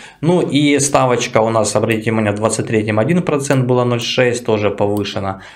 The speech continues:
Ну и долгосрочная, но, но один и во-, то есть два счёта один и восемь, э, а долгосрочная два и пять, два и пять так и осталась.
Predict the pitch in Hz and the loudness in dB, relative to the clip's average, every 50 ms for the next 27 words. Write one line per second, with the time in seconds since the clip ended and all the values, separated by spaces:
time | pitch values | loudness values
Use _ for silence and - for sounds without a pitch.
0 | - - - 185 170 139 - 110 110 107 110 110 101 - - 135 127 131 - - | -16 -6 -2 0 0 2 2 2 0 2 0 0 -2 0 0 0 0 0 -2 -4
1 | 101 101 104 107 107 107 104 107 104 107 - 107 104 107 110 110 110 110 110 113 | -4 -2 -2 -2 -4 -4 -4 -4 -4 -2 0 0 0 0 0 0 0 0 -2 -2
2 | 120 - - 101 98 98 104 104 110 104 - 143 135 135 107 101 107 110 104 107 | -4 -2 -2 -4 -4 -4 -2 -2 -2 0 0 0 0 0 0 0 0 -2 -2 -2
3 | 107 127 147 143 139 - 107 101 95 - - 98 98 98 98 101 95 101 101 101 | 0 0 0 0 -2 -2 -4 -6 -6 -6 -8 -8 -6 -6 -8 -8 -8 -8 -6 -6
4 | 104 104 107 104 - - 127 131 - - 104 95 98 98 98 - - 107 101 - | -4 -4 -4 -4 -2 -2 -2 -2 -2 -4 -6 -4 -4 -4 -4 -2 -2 -4 -4 -2
5 | 104 101 98 - 113 107 - 104 101 - 101 95 - - 98 - - - | -4 -4 -4 -4 -4 -4 -4 -8 -6 -6 -8 -8 -6 -6 -6 -6 -6 -10